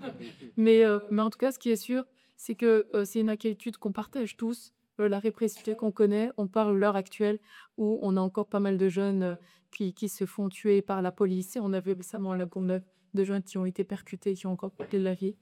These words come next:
euh, au, au, au port de, de post-émeute, euh, des jeunes qui sont encore en prison pour avoir vandalisé, euh, suite à la, à, à cette révolte qui traduit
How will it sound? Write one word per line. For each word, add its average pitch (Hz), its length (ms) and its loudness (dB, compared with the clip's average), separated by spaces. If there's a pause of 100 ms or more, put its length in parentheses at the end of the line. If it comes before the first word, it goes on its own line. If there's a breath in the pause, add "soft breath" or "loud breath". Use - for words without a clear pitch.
(360 soft breath)
euh, 175 320 0 (300)
au, 185 220 -6
au, 202 100 -8 (240)
au 190 100 0
port 202 320 0
de, 180 280 2 (340 soft breath)
de 185 160 4
post-émeute, 208 880 2 (160)
euh, 196 140 4
des 190 140 4
jeunes 214 200 0
qui 202 120 -10
sont 208 140 -6
encore 196 220 -2
en 190 80 -2
prison 208 380 -4
pour 190 220 -2
avoir 190 220 0
vandalisé, 190 680 0 (360 soft breath)
euh, 185 320 0
suite 190 340 -8
à 180 80 -4
la, 180 260 -4
à, 190 200 -4
à 190 40 -2
cette 202 240 -4
révolte 208 380 0
qui - 120 -12
traduit 208 500 -4